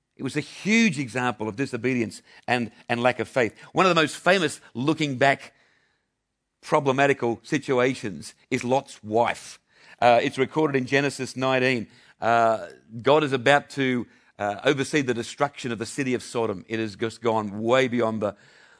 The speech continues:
the pale, and the judgment's been pronounced on this city. And, and Lot and his wi-, or,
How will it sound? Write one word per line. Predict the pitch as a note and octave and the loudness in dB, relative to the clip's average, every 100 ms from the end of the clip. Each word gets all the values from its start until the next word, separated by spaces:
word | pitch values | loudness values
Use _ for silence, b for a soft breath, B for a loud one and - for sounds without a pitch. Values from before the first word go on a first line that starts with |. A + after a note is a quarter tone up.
| b | b
the | B2+ | -2
pale, | B2+ - C3+ B2 | 0 2 4 4
and | A2 A2 | 2 0
the | G#2+ | -2
judgment's | G2+ C3 B2 A#2+ G#2+ | 0 2 2 -2 -6
been | - A#2 | -4 -4
pronounced | - A2+ A#2 A2 - | -4 -4 -2 -4 -6
on | G#2+ | -4
this | A2 - | -6 -8
city. | - A2+ G#2 - _ _ _ _ _ _ _ - | -4 -4 -6 -12 _ _ _ _ _ _ _ -10
And, | B2+ C3+ C#3 | -4 -4 -2
and | C3 A#2+ | -2 2
Lot | C3 F3 | 2 2
and | C3 | -2
his | B2+ G2+ | -6 -4
wi-, | A#2+ B2 | -2 0
or, | A#2 A2 | 0 -4